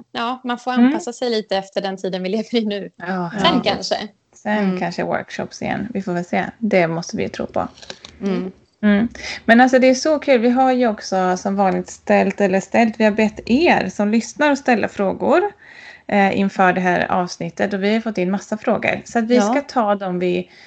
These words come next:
Speaker 2: liksom, hinner. Och några har ni nog redan fått svar på som ni har ställt i,
Speaker 3: Mm.
Speaker 2: nu, tror vi. Som vi redan har frågat.
Speaker 3: Mm.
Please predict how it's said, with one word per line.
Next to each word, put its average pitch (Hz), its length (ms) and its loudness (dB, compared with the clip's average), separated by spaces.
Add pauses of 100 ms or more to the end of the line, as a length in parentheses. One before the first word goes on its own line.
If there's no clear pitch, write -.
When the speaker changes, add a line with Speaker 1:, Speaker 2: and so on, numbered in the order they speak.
(200)
Speaker 2:
liksom, 202 200 -4
hinner. 208 380 2
Och 220 80 2
några 233 320 4
har 214 420 4
ni 202 260 -2
nog 180 220 -2
redan 185 200 0
fått 185 180 -10
svar - 260 0
på - 200 -6
som - 160 -10
ni - 60 -4
har - 80 -6
ställt - 420 -10 (120)
i, 196 240 -4
Speaker 3:
Mm. 185 220 -2
Speaker 2:
nu, 202 240 4
tror - 220 -6
vi. 202 220 -6
Som 196 160 -4
vi 190 100 0
redan 185 360 0
har 175 120 -4
frågat. 190 640 0 (280)
Speaker 3:
Mm. 185 140 -4